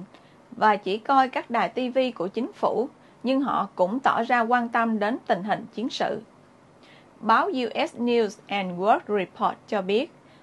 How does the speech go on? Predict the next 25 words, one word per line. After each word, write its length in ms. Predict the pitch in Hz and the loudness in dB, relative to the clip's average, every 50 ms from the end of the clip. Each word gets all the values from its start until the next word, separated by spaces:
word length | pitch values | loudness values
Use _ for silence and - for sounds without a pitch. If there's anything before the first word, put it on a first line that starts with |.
| - - - | -20 -2 2
tám 220 | 220 233 302 392 | 2 2 2 2
mươi 100 | 381 277 | -2 -2
bốn 200 | 233 269 269 359 | 0 0 0 0
phần 180 | - 294 220 180 - | -2 -4 -6 -4 -2
trăm 260 | - 240 233 233 233 | 0 0 0 2 0
dân 220 | 226 247 233 233 226 | 0 -2 -2 -2 -2
chúng 280 | 226 233 233 254 330 415 - - | -2 0 0 0 -2 -6 -8 -8
chú 100 | - 262 | -8 -6
ý 220 | - - 233 254 277 | -2 -2 -2 -2 0
đến 240 | 240 226 247 330 | -2 -2 -2 -4
chiến 200 | 349 - 269 320 415 - | -4 -8 -8 -8 -4 -2
cuộc, 260 | - 175 143 123 - _ - - - - - - - - | -2 -2 -2 -4 -8 _ -20 -20 -20 -20 -20 -16 -2 0
trong 220 | 220 240 233 220 | 2 2 4 4
đó 300 | 208 202 208 226 254 349 - - | 2 2 2 2 0 -2 -6 -4
bốn 260 | 202 202 226 294 370 | -2 0 0 0 0
mươi 100 | 370 240 | -2 -4
sáu 220 | 240 - 262 254 - | -2 0 0 0 0
phần 200 | - - 170 151 - | -2 -4 -6 -4 -4
trăm 240 | 226 214 214 214 214 | -2 -2 -2 -2 -2
nói 160 | 202 226 320 | -2 -4 -2
rằng 280 | - 247 208 180 170 - - - - - - | 0 0 -2 -2 -2 -8 -14 -20 -20 -20 -8
họ 240 | - 190 170 - 175 175 | -4 -2 -2 -2 -2 -2
rất 140 | - 254 - - 262 208 | -2 -2 -2 -4 -4 -2
quan 260 | 214 214 208 202 190 | 0 0 0 0 -4
ngại. 260 | 180 147 - - 190 | -6 -8 -8 -10 -12